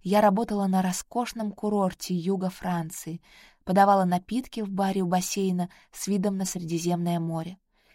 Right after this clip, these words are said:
Я была загорелой и стройной и неплохо зарабатывала, наливая розе-рояль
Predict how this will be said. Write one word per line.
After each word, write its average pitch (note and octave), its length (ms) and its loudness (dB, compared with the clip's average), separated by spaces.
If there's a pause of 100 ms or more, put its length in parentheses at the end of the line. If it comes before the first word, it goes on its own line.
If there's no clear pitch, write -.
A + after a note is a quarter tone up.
(120)
Я F#3+ 180 4
была F#3+ 180 4
загорелой F#3 640 2
и - 160 -8
стройной F#3+ 680 -2 (220)
и G3 100 -2
неплохо G3+ 400 -2
зарабатывала, F3 720 0 (280)
наливая F3+ 600 4
розе-рояль F3 840 0